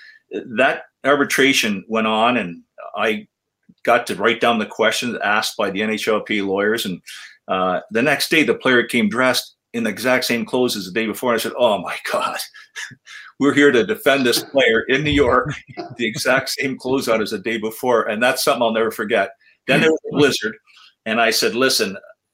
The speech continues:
I gotta get home. We're not the N H L P A. I can't afford a thousand dollar room night, and I'm not gonna go to S-, Super Eight down the street. I gotta get home."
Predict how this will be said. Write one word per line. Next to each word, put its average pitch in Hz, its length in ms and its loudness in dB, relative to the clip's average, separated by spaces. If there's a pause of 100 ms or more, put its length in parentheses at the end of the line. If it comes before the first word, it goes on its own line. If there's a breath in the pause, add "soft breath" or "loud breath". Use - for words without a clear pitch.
(200)
I 143 140 0
gotta 143 240 2
get 107 140 -4
home. 107 220 -4
We're 131 100 0
not 139 140 2
the 117 100 -2
N 117 80 0
H 110 160 -4
L 104 160 -2
P 107 180 -4
A. 110 120 0
I 131 40 2
can't 131 240 -2
afford 117 280 -2
a - 80 -2
thousand 113 340 0
dollar 104 240 -2
room 104 220 -6
night, 110 260 0
and 113 100 -4
I'm 120 60 0
not 123 140 0
gonna 113 140 -6
go 117 120 0
to 98 140 0
S-, - 640 -8
Super 131 320 -2
Eight 131 160 2
down 107 180 2
the 92 80 -4
street. - 320 -2
I 113 100 0
gotta 131 180 2
get 113 120 0
home." 120 320 0